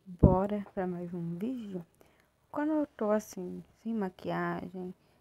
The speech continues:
sem tá naquele fundinho, é vlog. Então, tô aqui tomando meu cafezinho pra iniciar o vlog,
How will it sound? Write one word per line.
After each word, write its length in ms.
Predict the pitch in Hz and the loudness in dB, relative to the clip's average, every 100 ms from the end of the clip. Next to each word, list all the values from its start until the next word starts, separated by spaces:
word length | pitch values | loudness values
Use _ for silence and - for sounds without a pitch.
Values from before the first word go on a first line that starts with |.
| _ | _
sem 240 | _ 202 202 | _ -6 -4
tá 140 | 196 | -2
naquele 340 | 180 185 190 | -2 -2 -4
fundinho, 720 | 196 - 196 185 196 196 208 220 _ _ | -6 -6 -6 -4 -4 -2 -2 -4 _ _
é 100 | - | -4
vlog. 540 | 226 185 170 160 175 175 - | -4 -2 -2 -2 -6 -10 -12
Então, 420 | 185 - 185 190 190 | -14 -8 -8 -8 -10
tô 120 | - 180 | -6 -6
aqui 200 | - - | -6 -12
tomando 320 | 190 185 180 | -6 -4 -2
meu 160 | 180 | -4
cafezinho 800 | 185 190 - 175 175 180 180 240 - _ _ _ - | -6 -10 -8 -8 -6 -6 -2 -4 -6 _ _ _ -6
pra 220 | 233 233 | -2 2
iniciar 480 | 226 233 - 226 233 | 2 0 0 2 2
o 60 | |
vlog, 360 | 220 214 208 | 2 4 4